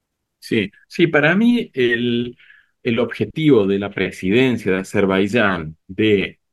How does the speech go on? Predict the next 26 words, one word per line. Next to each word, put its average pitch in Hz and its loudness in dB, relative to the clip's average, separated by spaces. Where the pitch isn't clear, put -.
movilizar 98 0
los 90 -4
recursos 123 -4
financieros 139 0
se 104 -2
cumplió. 98 -4
Se 110 0
apuntó 120 0
al 147 2
principio, 135 -4
hace 85 -14
quince 110 -6
días, 117 -2
a 90 -4
un 113 0
trillón 98 -2
de 85 -2
dólares 101 0
por 110 -2
año 117 -4
que - -6
aportarían, 90 -4
eh, 82 -4
los 87 -6
principales 120 -2
emisores, 113 0